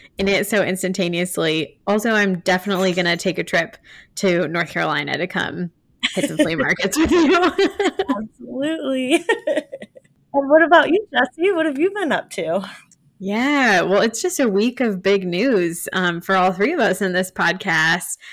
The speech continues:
Speaker 1: We have some big news to share for our business. I'm actually, like, super excited. Just yesterday, um, we got a historic home under contract to flip, which is super cool and was way faster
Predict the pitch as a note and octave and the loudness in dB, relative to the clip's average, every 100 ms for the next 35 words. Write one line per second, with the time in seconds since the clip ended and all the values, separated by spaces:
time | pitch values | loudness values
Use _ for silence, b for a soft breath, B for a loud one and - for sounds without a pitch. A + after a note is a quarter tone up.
0 | b - C4+ D#4 D4 D4 C#4 C4+ C#4 C#4 | b 0 2 2 2 0 -2 0 0 0
1 | D4 C4+ C4+ B3 B3 A#3+ - G3+ G#3+ A#3 | -2 -4 -2 0 2 0 -2 -2 0 0
2 | B3 B3+ B3 G#3 F#3 F3 _ F#3+ G3 B3 | 0 0 0 -4 -4 -8 _ -4 -2 0
3 | A3+ G3 - G3 F#3 G3 - F#3 F3+ F3+ | 0 -2 -2 0 0 -2 0 2 2 2
4 | F3+ G3 F3+ F3 F3+ - - B3 C4 C#4 | 0 -4 -4 -2 -2 -2 -2 0 2 2
5 | E4+ B B B - G3+ F#3+ G#3 G3+ G#3 | 0 B B B -4 -2 2 0 2 2
6 | G3 - G#3 G3 G3+ G3+ - G3 G#3 - | 2 2 2 2 2 -2 0 2 0 0
7 | G3 G3+ - G3+ G3+ G3 F3 E3+ F#3 F#3 | 0 0 0 0 -2 -2 -2 -2 0 -2
8 | F#3 - F#3 - - G#3 B3+ - - B | -4 -4 -6 -6 -4 0 2 0 -6 B
9 | B B B3+ A3+ C4 B3 - C4 B3+ C4 | B B -4 0 -2 -2 0 0 2 0
10 | D4+ D4 A3+ G#3+ A3+ - - G#3+ G#3 G#3 | 2 4 4 4 4 0 -2 0 2 2
11 | G#3+ G#3+ - _ _ G#3+ A3 A3 G#3+ A3+ | 2 -2 -8 _ _ 0 2 2 0 -6
12 | - A#3 C4 D4 C4+ D4+ - A3+ G#3+ G#3+ | 0 2 2 4 2 2 2 2 2 0